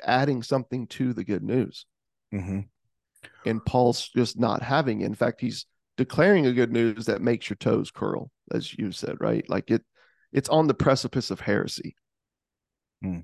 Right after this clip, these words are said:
Speaker 1: You know, I would even dare say, like,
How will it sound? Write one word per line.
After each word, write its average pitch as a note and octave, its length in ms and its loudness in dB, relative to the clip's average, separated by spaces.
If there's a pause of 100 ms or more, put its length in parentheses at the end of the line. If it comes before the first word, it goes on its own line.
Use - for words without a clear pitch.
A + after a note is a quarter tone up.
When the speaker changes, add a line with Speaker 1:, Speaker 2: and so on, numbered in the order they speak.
(320)
Speaker 1:
You - 500 -2
know, A2+ 80 4
I A2 140 4
would C#3 180 4
even B2+ 240 6
dare A#2+ 240 4
say, A#2 320 2
like, G#2+ 200 -2